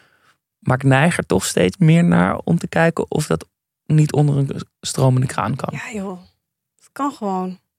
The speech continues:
Speaker 1: Doe jij dat zelf?
Speaker 2: Nou nee, maar ik koop, eh, tachtig procent van de keren dat ik paddenstoelen koop, koop ik ze gewoon van de Albert Heijn. En die, daar doe ik echt helemaal niks mee.
Speaker 1: Er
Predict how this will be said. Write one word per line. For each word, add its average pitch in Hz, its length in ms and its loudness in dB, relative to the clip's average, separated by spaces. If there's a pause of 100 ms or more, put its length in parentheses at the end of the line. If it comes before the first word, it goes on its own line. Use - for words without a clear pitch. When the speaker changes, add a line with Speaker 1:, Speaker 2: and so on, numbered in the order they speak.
(280)
Speaker 1:
Doe 151 180 4
jij 196 200 4
dat 208 160 -2
zelf? - 380 -2 (340)
Speaker 2:
Nou 180 360 -4
nee, 190 280 -2
maar 185 220 -4 (380)
ik 196 140 -12
koop, 208 280 0 (460)
eh, - 120 -20 (480)
tachtig 202 320 -6
procent 214 380 -4
van 214 120 -2
de 208 100 -2
keren 208 240 0
dat 208 100 -2
ik 196 100 -16
paddenstoelen 208 440 -2
koop, 196 280 0
koop 196 200 -4
ik - 100 -20
ze - 80 -16
gewoon 185 260 -8
van 185 140 -8
de 185 60 -6
Albert 180 260 -4
Heijn. 170 400 -4 (480)
En 175 200 -6
die, 190 280 -2
daar 180 160 0
doe 180 100 0
ik 170 80 -6
echt 175 120 -8
helemaal 170 220 -4
niks 170 220 -8
mee. 165 200 -8
Speaker 1:
Er 165 80 -18